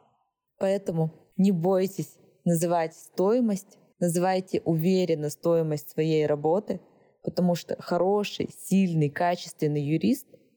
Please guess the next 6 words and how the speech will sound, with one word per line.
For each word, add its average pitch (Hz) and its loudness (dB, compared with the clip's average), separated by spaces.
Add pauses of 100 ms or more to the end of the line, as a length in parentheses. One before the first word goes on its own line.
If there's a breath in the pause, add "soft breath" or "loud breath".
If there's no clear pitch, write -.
всегда 156 -2 (100)
нужен. 147 0 (380)
Бизнес 170 0 (160)
готов 160 -2
платить 143 -2
деньги 190 0